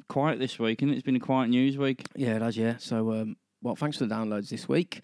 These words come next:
Speaker 1: Yeah.
Speaker 2: Uh, leave us a review if you can.
Speaker 1: Hope you like the Fritzel.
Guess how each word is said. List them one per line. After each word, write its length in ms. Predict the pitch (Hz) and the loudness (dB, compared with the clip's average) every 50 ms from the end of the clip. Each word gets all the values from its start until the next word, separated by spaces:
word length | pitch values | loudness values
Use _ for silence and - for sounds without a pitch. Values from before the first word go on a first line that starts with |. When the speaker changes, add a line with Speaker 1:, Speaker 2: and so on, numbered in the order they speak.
| - - | -4 0
Speaker 1:
Yeah. 200 | 110 113 127 - - - | 2 2 2 0 -4 -6
Speaker 2:
Uh, 460 | 120 117 110 110 110 110 110 107 - - - | -4 -2 -2 0 0 0 -2 -2 -4 -4 -2
leave 180 | 147 147 143 131 | 0 2 2 2
us 120 | 123 - | 0 0
a 40 | 131 | 0
review 360 | 120 120 107 110 127 131 147 | 2 2 2 4 4 6 6
if 140 | 139 120 - | 6 4 2
you 60 | 117 | -2
can. 360 | - - 135 131 147 156 143 | -2 0 2 2 2 2 2
Speaker 1:
Hope 140 | 127 135 131 | 2 2 2
you 80 | 131 135 | 4 4
like 180 | 127 131 127 | 4 2 2
the 60 | - 117 | 0 -2
Fritzel. 480 | 147 131 117 - - - 120 117 110 | -4 -4 -6 -6 -4 -2 -2 -2 -2